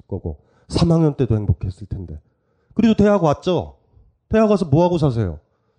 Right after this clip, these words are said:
취업 걱정한다? 일 학년도 행복하고, 이 학년도 행복하고, 삼 학년도 행복하고, 사 학년도 행복할 수 있었는데. 그 또 결혼한다? 결혼하고 뭐, 뭐 이러면 또 일이 복잡해져요.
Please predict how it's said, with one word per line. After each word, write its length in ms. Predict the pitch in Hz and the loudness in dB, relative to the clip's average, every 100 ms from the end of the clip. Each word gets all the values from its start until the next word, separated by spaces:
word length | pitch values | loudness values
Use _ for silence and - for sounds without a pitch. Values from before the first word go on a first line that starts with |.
| - | -14
취업 360 | - 247 233 | -2 -2 0
걱정한다? 720 | 208 196 196 196 233 311 320 _ _ _ _ _ _ _ _ _ _ _ _ _ _ - | -2 -2 -2 -2 -4 -6 -8 _ _ _ _ _ _ _ _ _ _ _ _ _ _ -10
일 160 | - 190 | -2 2
학년도 420 | 185 175 160 156 | 4 2 2 2
행복하고, 640 | 135 127 - 101 92 - _ | 0 -2 -4 -6 -8 -12 _
이 120 | 147 143 | -2 2
학년도 500 | 240 190 165 190 160 | 2 2 0 2 2
행복하고, 640 | 139 123 120 131 165 220 - - | 0 -2 -2 0 0 -2 -6 -8
삼 220 | - 220 | -2 0
학년도 440 | 220 202 190 170 | 2 0 0 -2
행복하고, 400 | 151 139 151 156 | -2 -4 -2 -2
사 220 | 180 196 226 | -2 0 0
학년도 360 | 233 220 180 165 147 147 | 2 0 2 0 0 -2
행복할 360 | 165 151 135 | -2 -2 -2
수 80 | - | -4
있었는데. 500 | 135 147 113 92 76 - _ _ _ _ _ _ - | -4 -2 -4 -6 -8 -10 _ _ _ _ _ _ -6
그 80 | |
또 120 | 233 247 | -2 0
결혼한다? 680 | 208 196 262 240 220 233 269 | 2 4 4 2 2 0 0
결혼하고 540 | 175 175 208 214 208 | 2 2 2 0 0
뭐, 180 | 254 320 | 0 0
뭐 140 | 269 | 2
이러면 300 | 214 175 269 - | 2 2 0 2
또 80 | |
일이 260 | 262 202 302 | 2 2 2
복잡해져요. 720 | - 185 240 - 160 113 78 | 0 0 0 0 -2 -4 -8